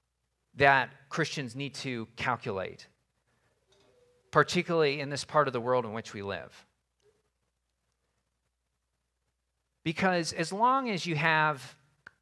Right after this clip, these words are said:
an Elon Musk, a Bill Gates, you can probably feel like you're dirt poor, right? Just like, because as long as there's Hitler, you can feel like a righteous person. As long as you keep,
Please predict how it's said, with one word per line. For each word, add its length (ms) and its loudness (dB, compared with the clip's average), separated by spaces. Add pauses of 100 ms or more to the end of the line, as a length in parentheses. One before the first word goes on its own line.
(640)
an 200 -6
Elon 340 0
Musk, 560 -4
a 60 -2
Bill 240 2
Gates, 560 -6
you 120 -6
can 200 -8
probably 460 -6
feel 300 -4
like 220 -6
you're 100 -10
dirt 320 -6
poor, 280 -8
right? 280 -8 (1080)
Just 260 2
like, 400 2 (380)
because 380 2
as 160 -4
long 220 0
as 80 -4
there's 180 -4
Hitler, 320 0
you 140 -6
can 140 -8
feel 200 -2
like 160 0
a 60 -2
righteous 420 -4
person. 440 -10 (3250)
As 140 -6
long 180 0
as 100 -4
you 60 -6
keep, 300 -4